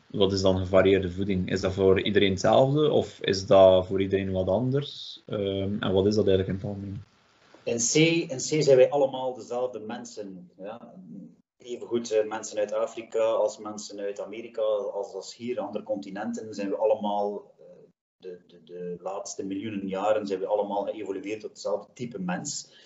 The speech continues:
Speaker 2: Dus wij hebben ook nood aan dezelfde voedings, eh, categorieën.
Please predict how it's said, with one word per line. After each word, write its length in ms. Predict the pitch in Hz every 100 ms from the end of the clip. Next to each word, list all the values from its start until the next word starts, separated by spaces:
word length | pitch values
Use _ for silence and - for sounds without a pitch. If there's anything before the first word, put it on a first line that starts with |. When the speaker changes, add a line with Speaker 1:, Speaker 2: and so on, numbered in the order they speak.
| - _
Speaker 2:
Dus 240 | - 113 -
wij 140 | 101
hebben 380 | 117 117 113 113
ook 260 | 127 127 -
nood 380 | 117 127 143 131
aan 140 | 110
dezelfde 800 | 104 101 113 117 117 110 110 -
voedings, 760 | - 110 117 107 107 - - - -
eh, 80 | 98 87 87 90 78 76 101 -
categorieën. 880 | - 110 110 101 107 107 98 87 -